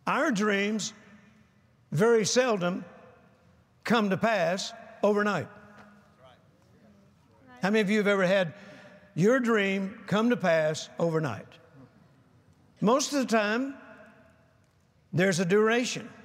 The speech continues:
There's a waiting period. There's a having done all to stand, stand. Amen. But what else is new?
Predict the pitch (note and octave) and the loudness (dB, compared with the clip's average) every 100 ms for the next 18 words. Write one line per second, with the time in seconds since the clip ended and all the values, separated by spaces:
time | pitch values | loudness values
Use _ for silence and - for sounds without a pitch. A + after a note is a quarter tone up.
0 | - - _ _ _ _ _ _ _ _ | -20 -20 _ _ _ _ _ _ _ _
1 | _ _ E3 F#3+ F3+ F#3+ A3+ B3 G#3+ D#3 | _ _ 0 0 2 2 0 0 -2 -2
2 | F3 A2 - - - - - _ - F#3 | -2 -4 -10 -18 -20 -20 -20 _ -2 0
3 | F3+ F3 G3+ G#3 G3+ G3 G#3+ G#3+ G#3+ G3+ | 2 0 0 -2 0 0 0 0 -2 -2
4 | F3+ - G#3+ G#3+ G#3 - B3 C4 F3+ - | -2 0 0 0 -4 -2 -2 -2 -6 -12
5 | - - - - _ _ - _ _ - | -20 -20 -20 -20 _ _ -20 _ _ -4
6 | F#3 G3+ A3 D#3+ - - - - E3+ F#3 | -2 0 -2 -4 -10 -20 -18 -2 -2 0
7 | E3+ F#3+ G#3+ C#4+ - C4+ C4 A3+ | 0 2 2 0 -4 -2 0 0